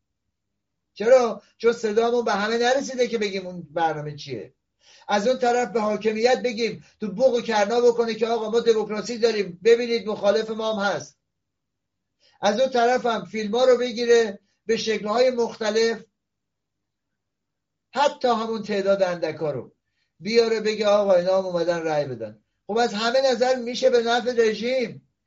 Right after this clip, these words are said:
چرا بایستی برنامه ریزی نشده کاری رو انجام بدیم که به نفع حاکمیت باشه و به ضرر مبارزان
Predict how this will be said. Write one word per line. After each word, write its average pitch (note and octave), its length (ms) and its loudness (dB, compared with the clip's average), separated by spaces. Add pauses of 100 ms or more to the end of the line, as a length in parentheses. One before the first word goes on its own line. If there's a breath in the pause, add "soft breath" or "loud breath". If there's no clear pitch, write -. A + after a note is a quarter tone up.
(300)
چرا C4+ 480 6
بایستی A3 880 0 (120)
برنامه A3 640 0
ریزی A3 360 -4
نشده G#3+ 640 2
کاری C4+ 460 0
رو D4+ 120 4
انجام A#3 480 0
بدیم F#3+ 480 -6 (160 loud breath)
که A#3 100 0
به A#3 160 4
نفع C4 280 2
حاکمیت A#3 560 2
باشه A#3 220 2
و A3 120 0
به A3 120 0
ضرر A3 440 2
مبارزان F#3+ 760 2